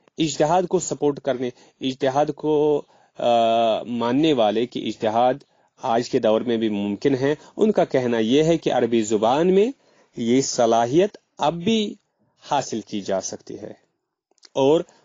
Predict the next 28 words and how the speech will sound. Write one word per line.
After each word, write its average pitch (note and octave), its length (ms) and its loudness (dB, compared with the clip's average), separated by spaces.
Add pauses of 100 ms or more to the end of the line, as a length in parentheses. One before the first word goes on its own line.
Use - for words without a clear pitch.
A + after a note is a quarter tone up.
(160)
मौजूदा D#3+ 560 2
दौर A#2+ 400 2
में B2 200 0
भी G3+ 240 -4 (520)
ऐसे G3 340 2
लोग D3+ 280 0
मौजूद C3 480 2
हैं A3 220 -4 (540)
जो B2 140 -4
अरबी C3+ 460 0
जुबान A2+ 460 0
में G3 220 2 (180)
इस D#3 220 -6
दर्जे A2+ 420 -4
की G3+ 200 -8
महारत E3+ 600 -2 (1600)
पैदा C3 300 2
कर A2+ 160 -4
लेते G#2 320 -4
हैं। A2+ 200 -20 (1600)
जब E3 140 0
माहिरीन G3+ 600 4
उसूल G3+ 440 2
फिक्का F#3+ 400 0
ने F#3+ 260 0 (120)
खुद B3+ 260 0
ये F3+ 240 2
वाज़ा C3+ 520 0